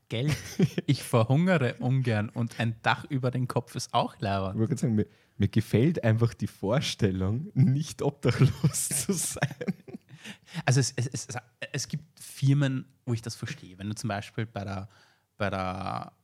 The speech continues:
Speaker 1: Arbeiterkammer arbeiten möchtest, dann möchtest du bei der Arbeiterkammer oder bei der Gewerkschaft arbeiten und sagst, „Okay, ich, ich hab einen Hang zu,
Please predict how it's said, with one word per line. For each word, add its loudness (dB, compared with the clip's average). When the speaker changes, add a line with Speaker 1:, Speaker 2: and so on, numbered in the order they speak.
Speaker 1:
Arbeiterkammer 0
arbeiten -6
möchtest, -14
dann -4
möchtest -2
du -20
bei -2
der -2
Arbeiterkammer 0
oder -4
bei -8
der -6
Gewerkschaft -2
arbeiten -4
und -6
sagst, -6
„Okay, -4
ich, -8
ich -10
hab -6
einen -4
Hang -6
zu, -8